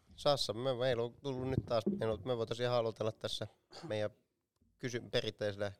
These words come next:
kysymysboksilla. Tässä nyt studiovierailla, jotka on vakiopanelisteina täällä, tai ei ole vakiopanelisteja, niin on tämmönen käytäntö, että meillä tulee sit, jos on hashtag asiallinen, niin me vastataan asiallisesti, ja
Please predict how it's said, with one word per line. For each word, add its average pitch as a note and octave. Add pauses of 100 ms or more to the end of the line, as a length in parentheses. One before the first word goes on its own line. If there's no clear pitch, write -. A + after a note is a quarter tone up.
(120)
kysymysboksilla. G#2+ (920)
Tässä G#2+
nyt G#2+ (160)
studiovierailla, G#2
jotka G2
on F#2+
vakiopanelisteina F#2
täällä, F2+ (100)
tai G2+
ei G2+
ole F2+
vakiopanelisteja, F2+
niin F2 (760)
on F#2
tämmönen F2+ (100)
käytäntö, F2+
että -
meillä F#2
tulee F#2+
sit, -
jos F#2
on G2
hashtag G2+
asiallinen, D#2+
niin D2+
me D#2+
vastataan E2
asiallisesti, D#2+
ja D#2